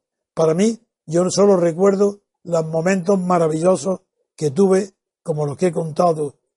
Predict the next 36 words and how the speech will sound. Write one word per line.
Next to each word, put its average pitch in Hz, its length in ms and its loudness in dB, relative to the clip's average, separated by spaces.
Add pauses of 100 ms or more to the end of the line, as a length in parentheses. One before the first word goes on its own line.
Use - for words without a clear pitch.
con 156 240 -8
el 151 180 -6
triunfo 170 500 -2
de 160 140 -6
Guinea 170 240 -4
Ecuatorial 160 540 -2
en 147 100 -8
su 147 100 -10
independencia 160 800 -6 (320)
y 185 140 0
con 180 180 -2
la 156 100 0
fundación 160 540 -4
de 170 80 -2
la 156 80 -8
Junta 165 320 -4
Democrática 170 760 -6 (480)
y, 180 280 -2
eh, 160 420 -4 (300)
y 185 160 0
con, 180 280 0
en, 185 380 -10
en 165 220 -12
el 160 160 -6
discurso 175 540 -2
que 156 100 -8
hice 180 180 -4
en 165 80 -6
Estrasburgo. 170 920 -2
Tengo 240 260 2
muchos 233 320 0
momentos 202 680 0 (340)
en 156 220 -4
nombre 190 300 2
de 165 100 0
España, 190 460 0